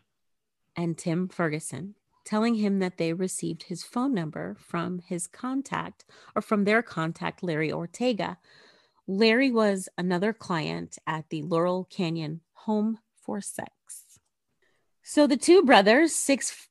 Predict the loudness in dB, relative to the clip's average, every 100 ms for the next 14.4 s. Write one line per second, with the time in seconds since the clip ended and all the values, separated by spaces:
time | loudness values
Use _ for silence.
0 | _ 0 0 -2 -2 -2 0 -4 -6 -2
1 | 0 2 2 2 2 2 0 -2 -2 -4
2 | -4 -2 -2 -6 -14 -10 -2 0 0 -4
3 | -10 -2 0 0 -2 -4 -4 -6 -6 -12
4 | -20 _ -2 -2 -2 0 0 0 -2 -2
5 | -2 -2 -4 -10 _ _ _ _ -12 -6
6 | -2 -2 -2 -6 -8 -14 -16 -18 -12 -10
7 | -10 -8 -6 -6 -8 -14 -14 -16 -20 _
8 | _ _ _ _ _ _ _ _ -20 -20
9 | _ -4 0 2 2 0 -4 -8 _ _
10 | _ _ -12 -10 -8 -6 -4 -4 -10 -16
11 | _ _ _ _ _ _ _ -4 -2 -2
12 | -2 -4 -4 -2 -2 -2 -6 -14 -20 _
13 | _ _ _ _ -2 0 2 2 0 -2
14 | -8 -6 -8 -8